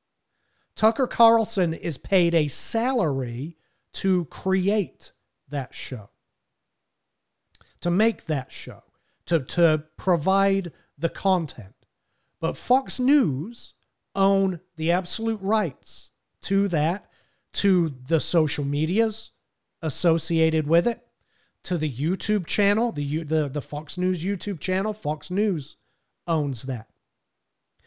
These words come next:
This is a hundred percent normal for any industry across America. And Steven Crowder, who, by the way, sounded more like Richard Trumka in that video,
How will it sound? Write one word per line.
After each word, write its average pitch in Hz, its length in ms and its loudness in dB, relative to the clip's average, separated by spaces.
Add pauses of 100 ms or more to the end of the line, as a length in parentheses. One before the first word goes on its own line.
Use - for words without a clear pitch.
(260)
This 190 320 0
is 254 380 -2 (1600)
a 175 80 4
hundred 240 360 2
percent 220 500 -4
normal 180 720 2 (1080)
for - 320 -6
any 233 360 0
industry 196 560 -2
across 165 420 -2
America. 151 580 -2 (720)
And 151 140 -2
Steven 254 400 0
Crowder, 214 640 2 (160)
who, 190 140 0
by 220 220 4
the 277 80 0
way, 262 200 4
sounded 180 460 0
more 185 220 2
like 233 200 4
Richard 165 460 -2
Trumka 196 720 -4 (500)
in 160 160 0
that 139 200 -2
video, 135 520 0